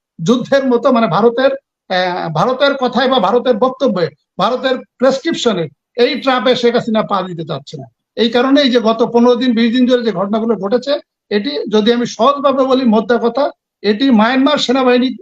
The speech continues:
এই কাজটি করেছে, কিন্তু সেটা ভারতের প্রেসক্রিপশনে, ভারতের প্রযোজনায় করেছে যে বাংলাদেশকে বোঝানোর জন্য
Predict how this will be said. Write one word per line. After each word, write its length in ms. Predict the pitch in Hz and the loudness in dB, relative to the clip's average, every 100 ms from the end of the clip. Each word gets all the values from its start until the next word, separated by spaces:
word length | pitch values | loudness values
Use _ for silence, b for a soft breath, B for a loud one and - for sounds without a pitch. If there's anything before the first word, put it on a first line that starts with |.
| 220 | -8
এই 200 | - 214 | -6 -4
কাজটি 300 | 220 - 240 | -4 -4 -4
করেছে, 400 | 240 294 285 320 339 - _ _ | 0 0 0 -4 -6 -10 _ _
কিন্তু 380 | - 311 311 330 | -4 -4 -2 -2
সেটা 320 | - 247 277 | 0 0 0
ভারতের 680 | 233 151 226 285 285 294 277 | -2 -2 0 2 2 0 0
প্রেসক্রিপশনে, 680 | - 247 254 285 - 277 294 320 - _ - | 0 0 0 -8 -2 0 2 0 -4 _ -6
ভারতের 580 | 160 220 294 302 294 233 | -2 0 0 2 0 0
প্রযোজনায় 640 | 277 262 269 262 262 254 - - | -2 -2 0 2 2 0 -4 0
করেছে 500 | 247 302 302 339 320 | 2 2 -2 -4 -2
যে 60 | 254 | 0
বাংলাদেশকে 500 | 226 240 240 240 269 | 0 2 0 -2 0
বোঝানোর 380 | 269 320 320 233 | 2 2 0 0
জন্য 320 | 247 208 | 0 0